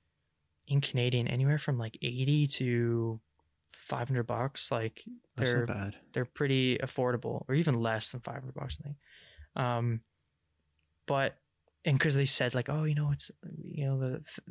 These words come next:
Speaker 1: you know, the movement and everything is made in Japan, and it's got this and this." And, like, "Ooh."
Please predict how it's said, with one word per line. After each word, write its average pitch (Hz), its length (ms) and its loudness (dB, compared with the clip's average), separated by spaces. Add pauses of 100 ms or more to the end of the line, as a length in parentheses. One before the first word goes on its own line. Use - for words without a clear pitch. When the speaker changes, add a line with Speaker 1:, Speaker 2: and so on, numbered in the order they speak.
Speaker 1:
you - 140 -8
know, - 80 -6
the 139 140 0
movement 135 420 4
and 135 60 0
everything 131 280 2
is 123 100 0
made 127 300 2
in 127 120 2
Japan, 127 600 0
and 120 80 -2
it's 120 100 -4
got - 160 -2
this 135 200 0
and 131 120 -2
this." 135 180 0
And, - 60 -4
like, - 120 -6
"Ooh." 196 200 2